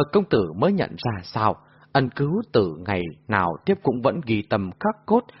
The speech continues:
tưởng không còn dịp nào gặp lại. Ai ngờ lòng trời run rồi lại được tái ngộ ân nhân. Chiều nọ may tiếp đến kịp, nếu không còn gì nữa. Công tử vô tình đã đánh chết đàn sài cứu độc giữa lúc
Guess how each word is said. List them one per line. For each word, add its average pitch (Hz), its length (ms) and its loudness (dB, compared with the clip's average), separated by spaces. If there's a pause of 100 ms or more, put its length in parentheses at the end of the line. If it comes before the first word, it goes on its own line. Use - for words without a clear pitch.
(100)
tưởng 113 280 4
không 214 180 0
còn 101 240 0
dịp - 220 -4
nào 92 240 0
gặp - 200 -4
lại. 95 220 2 (440)
Ai 202 160 4
ngờ 110 260 0 (180)
lòng 127 300 2
trời 123 220 2
run 190 320 2
rồi 90 400 0
lại 104 240 0
được 104 280 -2
tái 190 140 2
ngộ 143 240 0
ân 131 200 -2
nhân. 127 220 0 (480)
Chiều 160 180 4
nọ 127 260 2 (160)
may 127 340 2
tiếp 208 160 0
đến 147 180 0 (100)
kịp, 104 160 2 (400)
nếu 156 180 6
không 117 240 0
còn 95 280 0
gì 98 280 -2
nữa. 196 300 0 (460)
Công 131 160 2
tử 92 340 -2
vô 110 220 4
tình 87 280 -2
đã 101 240 0
đánh 143 240 -4
chết 254 260 0
đàn 98 260 0 (100)
sài 101 140 0
cứu 196 280 -2
độc 104 140 0 (220)
giữa 131 140 4
lúc 196 180 0